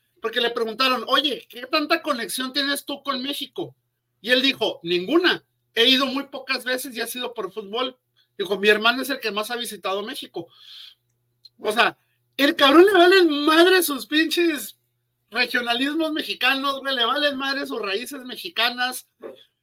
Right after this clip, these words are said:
Y es lo que a mí me choca un poquito. Si he de aplaudirle a Chivas esta filosofía de jugar con mexicanos que no, no la aplican con su cuerpo técnico,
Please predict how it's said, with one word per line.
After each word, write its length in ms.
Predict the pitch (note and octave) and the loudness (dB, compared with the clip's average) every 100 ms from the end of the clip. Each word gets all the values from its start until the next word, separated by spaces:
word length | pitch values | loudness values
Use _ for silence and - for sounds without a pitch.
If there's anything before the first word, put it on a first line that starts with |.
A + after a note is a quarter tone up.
| _ _ | _ _
Y 160 | A3 D#4+ | 2 4
es 80 | F4+ | 4
lo 140 | A4 | 2
que 100 | F#4 | 0
a 20 | C4+ | 0
mí 140 | D#4 | 2
me 160 | F#4 F4+ | 4 2
choca 300 | F#4+ F#4 F#4 | -2 -2 -2
un 180 | E4+ | -2
poquito. 580 | - F4 - D4+ - - - | -4 -8 -6 -8 -8 -12 -10
Si 200 | - D4+ | -4 -2
he 80 | |
de 120 | F4 G#4 | 0 0
aplaudirle 640 | E4+ C#4+ B3 B3+ C#4 D#4+ | 0 -2 0 -2 -2 -2
a 40 | |
Chivas 400 | D4+ D4 D4 C#4+ | -2 0 -2 -4
esta 200 | C#4+ E4 | -6 -8
filosofía 540 | D#4+ A3+ F#3+ F#3+ F#3+ A3+ | -6 -4 -4 -6 -4 -4
de 80 | C4 | -4
jugar 320 | G3 G3 - | -4 -4 -2
con 260 | B3+ C4 A#3 | -2 -2 -2
mexicanos 920 | A3 F3+ F3+ E3+ F3+ F#3 A#3+ C#4 - _ _ _ _ _ _ _ _ - | -6 -6 -8 -8 -6 -6 -8 -12 -16 _ _ _ _ _ _ _ _ -2
que 200 | A3 G3+ | 2 2
no, 800 | G#3 G#3+ G#3+ A#3+ B3+ C#4 C#4+ _ _ _ _ _ _ _ _ _ _ _ _ | 0 -4 -2 0 0 -2 -8 _ _ _ _ _ _ _ _ _ _ _ _
no 220 | G3+ D4 | 2 4
la 160 | E4 D#4+ | 6 4
aplican 600 | - C4+ C#4+ - D4 C#4+ | 0 -4 -4 2 2 2
con 160 | C4 | -6
su 180 | - G#3 | -6 -6
cuerpo 420 | G#3+ A#3 A#3+ B3 | -4 -8 -8 -8
técnico, 580 | - A3 A3+ B3 D4 E4 | -6 -6 -8 -14 -14 -16